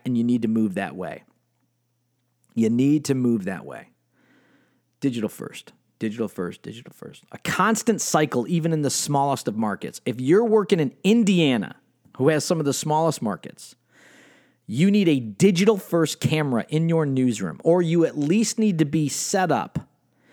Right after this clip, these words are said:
for that, for, for a given resource, video with some, with some sound, with some, with some sound to be piped out on your Facebook, so people are getting what they need.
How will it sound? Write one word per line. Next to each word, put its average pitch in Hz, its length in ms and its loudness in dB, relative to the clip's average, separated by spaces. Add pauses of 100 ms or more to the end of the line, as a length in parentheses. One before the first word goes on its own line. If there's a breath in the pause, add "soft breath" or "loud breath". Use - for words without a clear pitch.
(240 soft breath)
for 143 200 2
that, 139 440 -2
for, 160 240 0
for 151 400 0
a 185 220 4
given 170 500 2
resource, 127 880 -2 (400)
video 127 600 2 (280)
with 160 200 2
some, 196 160 0 (200)
with 160 140 4
some 185 160 -2
sound, 185 320 -2
with 165 160 2
some, 175 160 0
with 160 160 2
some 185 140 -2
sound 147 440 -4 (520 loud breath)
to 151 100 -4
be 151 140 2
piped 190 360 0
out 180 140 2
on 165 160 0
your 143 140 0
Facebook, 120 640 -4 (680)
so 139 200 0
people 151 520 2
are 131 120 -2
getting 117 500 -2
what 113 240 -2
they 107 140 -2
need. 98 360 -6